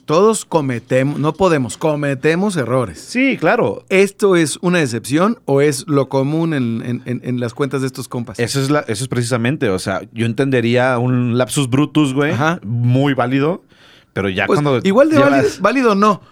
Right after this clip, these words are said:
Speaker 1: pero
Speaker 2: Bueno,
Speaker 1: estás
Speaker 2: entendible,
Speaker 1: a-,
Speaker 2: entendible, güey, ¿no?
Speaker 1: pasable.
Speaker 2: Ajá,
Speaker 1: Ajá,
Speaker 2: pasable,
Speaker 1: ajá.
Speaker 2: así, perdonable. Pero ya cuando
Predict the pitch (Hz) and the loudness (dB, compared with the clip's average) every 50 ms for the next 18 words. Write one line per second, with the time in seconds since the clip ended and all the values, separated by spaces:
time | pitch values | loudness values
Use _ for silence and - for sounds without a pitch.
0 | _ _ - - 160 160 170 170 165 - - 113 113 113 110 - 170 - - - | _ _ 0 2 2 2 2 2 2 2 2 2 2 2 2 2 2 2 4 4
1 | 196 185 175 175 165 - - 160 160 160 208 220 190 160 131 113 104 104 110 208 | 4 4 4 4 2 2 2 2 2 4 2 2 2 2 2 0 0 0 2 2
2 | 170 147 151 160 180 185 180 185 180 - 202 196 190 - 147 123 135 117 110 123 | 2 2 2 2 2 2 2 2 2 2 2 2 4 2 2 0 0 0 0 -2
3 | 123 120 - 135 160 151 127 139 147 135 117 110 - 175 170 120 - - 110 104 | -2 0 0 0 2 2 2 2 2 0 0 2 2 2 2 0 0 -2 -2 -2
4 | 104 107 110 120 131 147 135 113 104 - 120 123 117 113 117 113 123 120 - 151 | -2 0 0 0 0 0 0 0 0 0 0 2 2 2 0 0 0 -2 0 -2
5 | 165 160 147 143 143 135 127 127 123 120 107 | 0 0 2 2 2 4 4 4 2 2 0